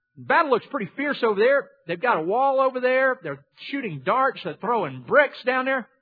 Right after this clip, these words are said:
"Uriah, go see if you can take 'em." No, he doesn't do that. He sends a group of men. And we see they die too. The wages of sin is death. You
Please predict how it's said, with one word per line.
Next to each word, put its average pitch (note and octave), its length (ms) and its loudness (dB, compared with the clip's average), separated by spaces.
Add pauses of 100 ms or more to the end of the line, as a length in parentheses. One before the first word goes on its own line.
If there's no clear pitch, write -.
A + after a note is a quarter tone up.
(220)
"Uriah, D#4 320 4
go F4+ 120 0
see F#4+ 120 -4
if D#4+ 120 -4
you D4 80 -2
can A#3 80 -8
take A#3+ 180 -2
'em." B2+ 120 -16 (1700)
No, G4 140 -6
he D#4 80 -2
doesn't G3 220 0
do E3+ 180 2
that. B3 160 0
He B3+ 80 -4
sends D4 280 -2
a A3 60 4
group F#3+ 500 0
of B2+ 180 -10
men. G#2 300 -14 (1120)
And F#3 100 -6
we G3 120 -6
see A#3 360 -8
they G#3+ 300 -10
die A#3 300 -8
too. A#3+ 500 -12 (1300)
The E3 80 -6
wages G#3 540 -10
of E3+ 80 -10 (180)
sin B3 140 -8
is D#3 100 -10
death. A3+ 200 -4
You G#3 140 -8